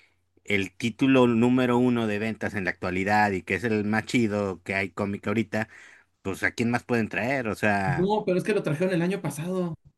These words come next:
Speaker 1: bueno, pero él no tiene la culpa de que su cómic, o sea, o
Speaker 2: No,
Speaker 1: sea,
Speaker 2: no,
Speaker 1: digo,
Speaker 2: no,
Speaker 1: el,
Speaker 2: o sea,
Speaker 1: su momento es ahorita, ¿sí? O sea, porque ahorita él es el, el escritor más que trae el cómic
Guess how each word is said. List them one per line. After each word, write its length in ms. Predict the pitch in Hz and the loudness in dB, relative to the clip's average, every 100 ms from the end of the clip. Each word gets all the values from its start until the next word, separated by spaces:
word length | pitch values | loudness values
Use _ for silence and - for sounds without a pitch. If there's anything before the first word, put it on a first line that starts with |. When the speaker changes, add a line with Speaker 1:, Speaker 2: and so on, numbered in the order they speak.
| _ _ _ _ - | _ _ _ _ -4
Speaker 1:
bueno, 300 | 104 139 - | 0 2 2
pero 160 | 98 | 2
él 80 | 104 | 4
no 120 | 127 | 4
tiene 200 | 131 127 | 4 4
la 120 | 127 | 4
culpa 380 | - 113 107 127 | 4 2 4 4
de 200 | 120 95 | 4 0
que 300 | - 101 92 | 0 -2 -2
su 180 | - - | -6 -10
cómic, 520 | - 104 113 110 - - - _ _ | -4 0 0 -2 -8 -20 -20 _ _
o 100 | 98 | -2
sea, 460 | 92 104 95 90 82 - _ _ - - _ _ 151 | 4 4 4 2 -2 -8 _ _ -20 -20 _ _ 0
o 80 | 190 | 2
Speaker 2:
No, 20 | |
Speaker 1:
sea, 120 | 247 233 | 4 2
Speaker 2:
no, 140 | - | 0
Speaker 1:
digo, 0 | |
Speaker 2:
no, 160 | 123 117 | -6 0
Speaker 1:
el, 140 | 123 | 0
Speaker 2:
o 20 | |
sea, 120 | 143 | 0
Speaker 1:
su 80 | 139 | 0
momento 480 | 127 131 147 160 190 | 4 6 6 6 4
es 100 | 160 | 6
ahorita, 520 | 123 110 175 - 87 _ _ _ _ | 6 6 2 -2 -10 _ _ _ _
¿sí? 340 | _ 101 127 127 | _ -4 -2 0
O 60 | |
sea, 300 | 127 113 95 - - _ - | 4 4 4 -2 -20 _ 0
porque 280 | 113 - | 2 4
ahorita 380 | 123 131 - 185 | 4 6 6 6
él 160 | 180 180 | 6 6
es 180 | 180 - | 2 2
el, 280 | 170 131 113 | 2 2 0
el 120 | 110 | -4
escritor 380 | - 110 - 131 | -4 -4 0 2
más 200 | 147 - _ _ _ | 2 0 _ _ _
que 140 | 110 - _ | -4 -4 _
trae 460 | - 123 127 131 139 | 2 6 8 6 6
el 300 | 123 104 - | 4 0 0
cómic 440 | 120 117 131 - | -2 0 -2 -6